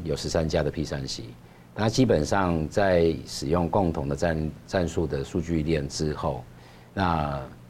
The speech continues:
台日美三方的能够收集到的这个A S W所有的 data，是可以在同一个平台上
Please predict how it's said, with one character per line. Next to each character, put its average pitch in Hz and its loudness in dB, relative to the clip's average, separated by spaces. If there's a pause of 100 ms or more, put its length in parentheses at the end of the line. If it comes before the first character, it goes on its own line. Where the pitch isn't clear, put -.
(220)
台 80 0
日 92 4
美 73 -2 (420)
三 92 0
方 82 0
的 64 -8 (140)
能 76 -4
够 71 -8
收 98 4
集 73 -2
到 78 2
的 64 -4
这 78 -4
个 73 -2
A 82 0
S 76 -6
W 73 -2
所 85 2
有 73 4
的 73 2
data， 76 -4 (500)
是 95 4 (160)
可 101 2
以 85 4
在 90 4
同 76 -2
一 87 -2
个 76 0
平 71 -4
台 69 -4
上 73 -2